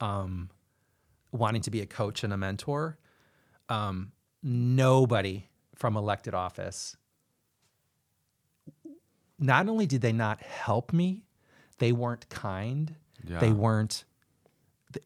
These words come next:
Speaker 1: encouraging.
Speaker 2: Mm-hmm.
Speaker 1: I felt, he-, he-, here, here's an example of something. So I, I serve on the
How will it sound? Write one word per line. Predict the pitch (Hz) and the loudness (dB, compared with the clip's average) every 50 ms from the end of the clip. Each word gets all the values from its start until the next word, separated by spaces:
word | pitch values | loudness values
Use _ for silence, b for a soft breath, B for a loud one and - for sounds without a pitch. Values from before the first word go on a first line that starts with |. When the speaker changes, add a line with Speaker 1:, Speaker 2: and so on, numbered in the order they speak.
| _ - | _ 2
Speaker 1:
encouraging. | 123 113 113 - - 117 - 123 113 113 127 135 127 143 160 165 170 180 185 - | 2 2 2 2 0 2 4 6 6 6 6 4 2 2 2 2 0 -2 -4 -4
Speaker 2:
Mm-hmm. | - 92 82 78 87 87 82 78 73 69 71 - | -6 -8 -8 -8 -8 -8 -8 -8 -8 -10 -6 -2
Speaker 1:
I | 110 110 | 0 0
felt, | 107 - - 123 110 110 110 107 - - - - _ _ _ _ _ _ _ _ _ _ _ _ - - - _ _ - | 0 0 0 2 2 2 2 -2 -4 -8 -14 -18 _ _ _ _ _ _ _ _ _ _ _ _ -20 -20 -20 _ _ -10
he-, | - - - - | -8 -8 -8 -8
he-, | - 170 | -8 -10
here, | - - - 196 226 - | -6 -4 -2 -2 0 2
here's | 143 196 202 196 | 2 2 4 4
an | 196 175 | 4 4
example | 151 131 - 127 110 113 113 - 120 101 107 | 4 4 4 2 2 2 0 0 -2 -2 -2
of | 110 110 104 | -2 -2 -2
something. | - - 117 104 101 - 107 95 92 B B B B B B | 0 0 2 2 2 0 0 -2 -2 B B B B B B
So | - - 151 131 - | -2 0 0 2 2
I, | 135 135 143 156 175 180 180 - _ _ - | 4 4 4 4 2 0 -2 -4 _ _ 0
I | 139 135 147 160 | 2 2 4 2
serve | 160 - - - 135 120 117 117 110 110 110 104 98 - - _ - | 2 2 0 2 2 2 4 4 4 2 2 0 -4 -10 -12 _ -2
on | 110 104 104 104 104 104 101 101 110 - _ _ - | 0 0 2 2 0 0 0 -2 -4 -6 _ _ -4
the | - 110 101 101 101 98 95 95 90 92 110 | -2 0 0 0 0 0 -2 -2 -2 -4 -6